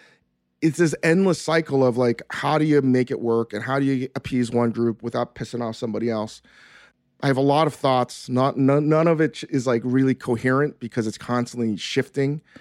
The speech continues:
Um, and I'm really taking more of a passive role to <laughs> restaurants, more of an observer, because I sit in this garage, uh, more than I do anything else. Like, but, like, I'm always gonna support, I'm always gonna root for it.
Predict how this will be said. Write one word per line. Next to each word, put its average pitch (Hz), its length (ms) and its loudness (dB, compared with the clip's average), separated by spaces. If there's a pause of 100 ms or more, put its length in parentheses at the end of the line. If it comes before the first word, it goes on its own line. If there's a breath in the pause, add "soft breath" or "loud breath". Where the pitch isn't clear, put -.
(400 soft breath)
Um, 107 800 -4 (500)
and 131 200 2
I'm 131 300 2 (460)
really 151 360 4
taking 143 440 0
more 127 280 4
of 107 80 -2
a 101 60 -2
passive 120 540 -4
role 127 240 2
to 170 120 -4
<laughs> 160 120 0
restaurants, 165 380 -4
more 127 180 2
of 113 100 0
an 104 100 0
observer, 123 600 -4 (120)
because 110 500 -4 (340 loud breath)
I 127 80 0
sit 135 220 0
in 131 80 4
this 123 160 2
garage, 127 580 0 (360 soft breath)
uh, 110 160 0
more 123 180 4
than 123 100 2
I 117 120 2
do 120 280 2
anything 120 380 0
else. 135 280 -2
Like, 98 140 -8 (680)
but, 147 140 2
like, 139 280 0 (1080)
I'm 147 140 0
always 139 320 4
gonna 131 180 -2
support, 117 540 -2
I'm 120 160 -4
always 131 240 2
gonna 123 160 -2
root 117 240 -2
for 104 320 -4
it. 92 80 -8